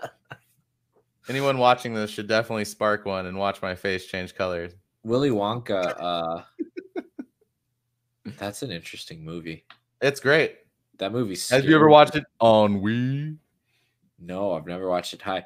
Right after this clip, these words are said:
Speaker 1: Oh.
Speaker 2: Mainly because when I
Speaker 1: Oh.
Speaker 2: was very young, I had a very, very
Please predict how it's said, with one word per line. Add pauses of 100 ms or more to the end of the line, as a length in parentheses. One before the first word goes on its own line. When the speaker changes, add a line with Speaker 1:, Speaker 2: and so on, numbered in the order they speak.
(120)
Speaker 1:
Oh.
Speaker 2:
Mainly
because
when
I
Speaker 1:
Oh.
Speaker 2:
was
very
young, (580)
I
had (1120)
a
very,
very